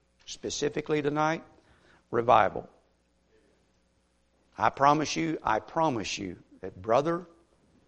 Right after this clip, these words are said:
Travis Altop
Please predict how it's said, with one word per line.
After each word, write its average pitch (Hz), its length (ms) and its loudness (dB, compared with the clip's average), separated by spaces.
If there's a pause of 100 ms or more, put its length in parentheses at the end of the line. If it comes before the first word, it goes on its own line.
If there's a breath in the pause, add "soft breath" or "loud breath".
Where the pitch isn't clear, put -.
(1300)
Travis 156 500 6
Altop 120 540 2